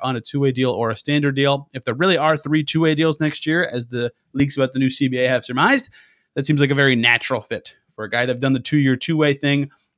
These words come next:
before with a couple of guys. Granted, for Edmund Sumner, for example, it was actually a two-year contract instead of two one-year deals.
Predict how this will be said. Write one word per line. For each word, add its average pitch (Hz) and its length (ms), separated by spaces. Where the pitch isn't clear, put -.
before 196 460
with 139 120
a 127 60
couple 170 260
of 156 60
guys. 151 400
Granted, 127 360
for 123 120
Edmund 117 300
Sumner, 135 260
for 123 160
example, 117 400
it 107 60
was 110 120
actually 123 360
a - 20
two-year 123 300
contract 185 500
instead 127 240
of 104 100
two 123 160
one-year 135 320
deals. 127 320